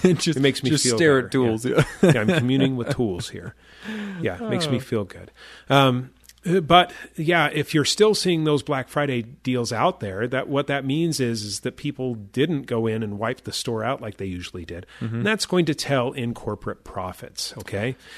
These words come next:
Speaker 2: And what happens when corporate profits are bad?
Speaker 1: Stock prices go down.
Speaker 2: Yes. Uh, quarterly reports come out. They don't look good, and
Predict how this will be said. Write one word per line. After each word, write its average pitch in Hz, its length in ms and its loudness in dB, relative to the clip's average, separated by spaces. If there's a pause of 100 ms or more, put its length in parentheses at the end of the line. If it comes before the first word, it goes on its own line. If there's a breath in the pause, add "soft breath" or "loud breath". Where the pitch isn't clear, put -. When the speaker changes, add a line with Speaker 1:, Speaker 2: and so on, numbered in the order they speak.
(260 loud breath)
Speaker 2:
And 135 140 0
what 185 140 2
happens 170 360 -2
when 160 160 -2
corporate 160 380 0
profits 165 400 -2
are 190 80 2
bad? 202 260 0 (520 soft breath)
Speaker 1:
Stock - 260 -4
prices 113 260 2
go 117 140 2
down. 113 260 2 (100)
Speaker 2:
Yes. - 320 0
Uh, - 460 -12
quarterly 147 380 4
reports 160 420 2
come 160 180 -2
out. 175 340 -2 (140)
They 120 140 0
don't 127 260 -2
look 139 220 -4
good, 156 240 2
and 156 480 -4